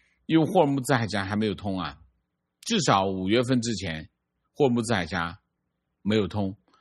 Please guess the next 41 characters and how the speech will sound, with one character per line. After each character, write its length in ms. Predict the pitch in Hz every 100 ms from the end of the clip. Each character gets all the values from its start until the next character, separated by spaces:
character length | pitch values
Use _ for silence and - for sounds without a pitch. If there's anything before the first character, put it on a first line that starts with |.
| _
那 140 | 127 123
五 200 | 107 104
月 80 |
份 180 | 110 135
之 120 | 113
前 360 | 104 95 85 - _ _ _ _ _ _ -
油 180 | 101 95
价 160 | 107
下 160 | 90 87
不 100 | 69
来。 240 | 62 57 _ _ _ _ _ _ _ _ _
就 180 | - 240
算 200 | 170 170
霍 140 | 147 185
尔 40 |
木 120 | 151 143
兹 100 | 131
海 120 | 104
峡 140 | 104
通 280 | 110 151 175
了， 260 | 117 71 _ _ _ _ _ _ _
你 140 | 107
还 160 | 107 127
要 120 | 147
看 380 | 131 147 120 - _ _ _ -
中 240 | 165 160
东 200 | 156 160
这 140 | 151 139
些 760 | - 127 123 120 117 101 67 50 -
石 220 | - 131
油 100 | 127
基 160 | 123 120
础 140 | 95
设 180 | 82 113
施 340 | 98 110 104 101 _ _ _ _ -
有 200 | 95 90
没 120 | 110
有 60 |
被 140 | 107 117
打 220 | - 69
烂。 320 | 101 113 98